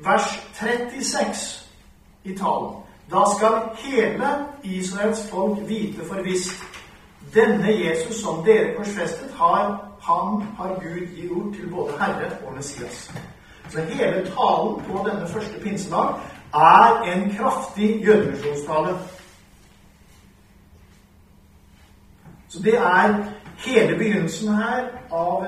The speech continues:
det som, som, av, av denne fortellingen, eh, av misjon, er jødemisjon. Og derfor så synes jeg at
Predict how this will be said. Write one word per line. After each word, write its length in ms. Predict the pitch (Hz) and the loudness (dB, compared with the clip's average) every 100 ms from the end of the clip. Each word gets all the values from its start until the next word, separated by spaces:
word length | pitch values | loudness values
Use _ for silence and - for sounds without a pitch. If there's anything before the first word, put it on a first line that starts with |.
| 170 | -4
det 320 | 160 165 170 | -2 -2 -2
som, 440 | 165 165 160 156 151 151 147 - | -6 -8 -6 -8 -10 -16 -18 -20
som, 200 | - 175 - - - - _ - | -14 -12 -12 -16 -20 -20 _ -14
av, 160 | 139 143 143 139 | -8 -6 -6 -10
av 160 | 135 131 135 131 | -10 -10 -12 -10
denne 180 | 156 135 | -10 -8
fortellingen, 640 | 185 185 - 214 269 - - - - - - - - | -4 -2 -2 -2 -4 -8 -12 -20 -20 -20 -20 -20 -8
eh, 480 | 151 143 143 139 139 | -4 -4 -4 -6 -6
av 140 | 143 | -4
misjon, 540 | 151 - 226 269 - - - - - | -6 -6 -4 -4 -4 -6 -12 -18 -4
er 320 | 156 180 175 - | 2 2 2 -2
jødemisjon. 640 | 185 - - 139 170 165 160 | -2 0 -2 -6 -6 -4 -4
Og 100 | 151 | -2
derfor 320 | 165 165 226 | -2 0 0
så 520 | 233 180 180 208 208 | 0 0 2 2 0
synes 520 | - 214 208 143 156 | -2 0 0 0 -4
jeg 520 | 170 170 196 208 208 202 | -6 -4 2 2 2 0
at 360 | 160 160 - | -4 -4 -10